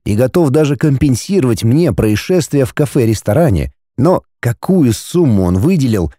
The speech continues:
Анна пообещала сообщить мне лично, без посторонних. После этого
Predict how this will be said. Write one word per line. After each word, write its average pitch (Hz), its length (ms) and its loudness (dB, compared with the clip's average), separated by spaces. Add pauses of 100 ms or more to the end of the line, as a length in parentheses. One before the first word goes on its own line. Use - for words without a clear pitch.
(200)
Анна 170 400 2
пообещала 131 580 0
сообщить 127 560 -4
мне 131 180 2
лично, 175 600 0 (100)
без 131 180 0
посторонних. 82 800 -2 (800)
После 101 440 0
этого 78 480 -2